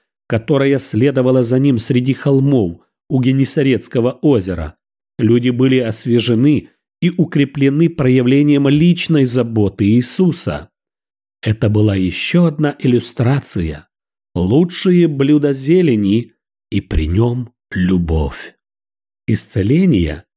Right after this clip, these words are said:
которые Он даровал многим различным страдальцам, свидетельствовали о том,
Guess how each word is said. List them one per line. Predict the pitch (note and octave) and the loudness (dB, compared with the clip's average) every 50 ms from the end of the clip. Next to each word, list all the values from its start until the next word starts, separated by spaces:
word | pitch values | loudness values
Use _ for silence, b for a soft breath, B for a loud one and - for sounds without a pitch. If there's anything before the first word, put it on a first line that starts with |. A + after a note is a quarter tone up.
| _ _ | _ _
которые | - A#2+ A2+ - C3 A#2 A2+ A2 A2 G#2+ A2 - - | -6 -6 -4 -2 -2 -2 0 2 0 0 -2 -2 -4
Он | C#3+ C3+ B2 A#2 | -4 -2 -2 0
даровал | A2 A2 A2 A2+ A2+ A#2 A2+ A2 | 0 0 0 0 0 0 0 0
многим | A2 A2+ A#2+ C3 C#3+ D#3+ D3+ B2 G#2+ F#2 F#2+ G2 | 0 0 0 2 2 2 0 0 0 0 0 0
различным | F#2+ G#2 A2 A2 A2+ A#2 C3 A#2+ - - A#2 A2 G#2 | 2 0 2 2 2 2 2 0 -2 -2 -2 -2 -2
страдальцам, | - - - F#2+ F#2+ F#2 G#2 B2+ D3 C3+ - - - - D2+ C#2+ - _ _ _ _ _ _ _ _ _ | -2 -4 -4 -4 -4 -2 -2 -2 -2 -2 -4 -4 -6 -6 -8 -8 -12 _ _ _ _ _ _ _ _ _
свидетельствовали | - - - G2 G#2 G#2+ A2 C3 C#3 - D3 B2 G#2+ - - B2 A2+ A2 A2+ A2 A2+ A2+ A2+ - | -8 -4 -2 0 0 2 2 0 0 0 -2 -4 -4 -6 -4 -4 -2 0 0 0 0 -2 -4 -4
о | - A2 | -4 -4
том, | A2 - - F3+ F#3+ E3 A#2 G2+ A2 A2 | -4 -2 0 0 2 2 0 0 -2 -4